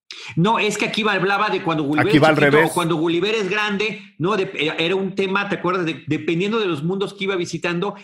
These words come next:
Speaker 2: Era chico
Speaker 1: tú
Speaker 2: grande.
Speaker 1: Exactamente, ¿no?
Speaker 2: Ah.
Speaker 1: Entonces, bueno, ahí aparece este, este cocodrilo que se ve gigante para nosotros. La isla misteriosa, de, que hay de todo, pero salen unos cangrejos gigantes, salen
Speaker 2: Sí.
Speaker 1: unas abejas gigantes, hay unas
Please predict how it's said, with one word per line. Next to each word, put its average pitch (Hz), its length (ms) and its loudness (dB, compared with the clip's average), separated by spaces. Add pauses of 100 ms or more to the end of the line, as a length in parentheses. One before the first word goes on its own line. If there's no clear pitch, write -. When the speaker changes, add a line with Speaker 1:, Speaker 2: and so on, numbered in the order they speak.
Speaker 2:
Era 139 220 4
chico - 240 0
Speaker 1:
tú 123 60 4
Speaker 2:
grande. 123 400 0 (180)
Speaker 1:
Exactamente, 135 800 -2
¿no? 156 160 0
Speaker 2:
Ah. 127 80 0
Speaker 1:
Entonces, 147 400 0
bueno, 135 340 -2
ahí 127 200 0
aparece 135 500 -4 (260)
este, 135 540 -2
este 139 220 -6
cocodrilo 135 500 -4
que 120 80 -8
se 104 160 -6
ve 117 160 -4
gigante 135 380 -2
para 156 160 0
nosotros. 165 420 -4 (300)
La 165 240 0
isla 196 300 0
misteriosa, 170 640 -2
de, 147 340 -6 (200)
que 139 120 -2 (100)
hay 208 140 0
de 202 100 0
todo, 220 420 0 (200)
pero 131 180 0
salen 190 220 0
unos 202 180 -2
cangrejos 170 500 -2
gigantes, 151 440 -6
salen 170 160 2
Speaker 2:
Sí. 139 80 8
Speaker 1:
unas 156 180 2
abejas 180 420 -2
gigantes, 165 460 -4
hay 165 140 0
unas 165 220 -2